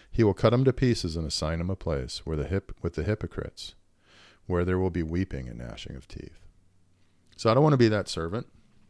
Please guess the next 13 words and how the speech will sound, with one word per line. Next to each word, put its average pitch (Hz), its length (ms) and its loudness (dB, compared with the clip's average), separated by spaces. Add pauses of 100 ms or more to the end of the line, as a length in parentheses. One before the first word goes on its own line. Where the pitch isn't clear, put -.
(1000)
I - 60 -8
don't 101 100 0
want 98 100 0
to 92 40 -2
be 87 120 0
that 85 220 -2
person. 98 360 -6 (1120)
So - 180 -4
we 113 120 2
need 123 160 0
to 120 60 2
stay 113 220 0
vigilant, 92 580 0